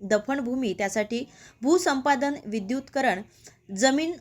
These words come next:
सपाटीकरण, स्मशानभूमीपर्यंतचा रस्ता करणे, ग्रामपंचायत भवन, आवार भिंत, गावातील अंतर्गत रस्ते, भूमिगत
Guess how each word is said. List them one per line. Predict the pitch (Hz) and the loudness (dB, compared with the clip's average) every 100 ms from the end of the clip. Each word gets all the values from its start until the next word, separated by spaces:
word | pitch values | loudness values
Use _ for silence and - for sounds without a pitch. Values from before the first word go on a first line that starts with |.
| - | -6
सपाटीकरण, | - 240 233 233 233 247 180 | -4 2 2 2 -2 -2 -2
स्मशानभूमीपर्यंतचा | 185 - 202 233 226 220 226 262 - 262 247 262 277 285 285 | -4 -6 -2 0 0 0 0 0 -4 -2 -2 0 0 2 2
रस्ता | 220 202 262 | 2 0 -4
करणे, | 269 285 285 453 _ _ - 220 | 0 2 2 -2 _ _ -2 4
ग्रामपंचायत | 269 339 370 320 311 330 320 | 6 4 2 0 2 0 2
भवन, | 277 277 196 214 _ _ _ | 2 2 0 -4 _ _ _
आवार | - 262 285 | 2 4 4
भिंत, | 277 285 277 294 | 2 0 0 0
गावातील | 220 202 208 226 | 0 0 -4 -6
अंतर्गत | 202 247 247 277 | -6 -2 0 4
रस्ते, | 285 277 285 | 2 2 -2
भूमिगत | 269 220 190 208 220 | 0 0 -2 -2 -2